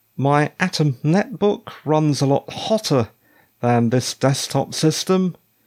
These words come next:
Interestingly, or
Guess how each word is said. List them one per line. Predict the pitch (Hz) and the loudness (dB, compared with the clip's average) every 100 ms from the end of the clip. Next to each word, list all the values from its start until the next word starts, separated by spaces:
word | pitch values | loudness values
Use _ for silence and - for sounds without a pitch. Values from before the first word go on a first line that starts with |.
| _ - - _ _ _ _ _ _ _ - | _ -20 -20 _ _ _ _ _ _ _ -2
Interestingly, | 185 185 180 - 190 190 202 196 - - _ - | 0 2 0 0 2 2 2 0 -4 -18 _ -4
or | 143 147 | 0 0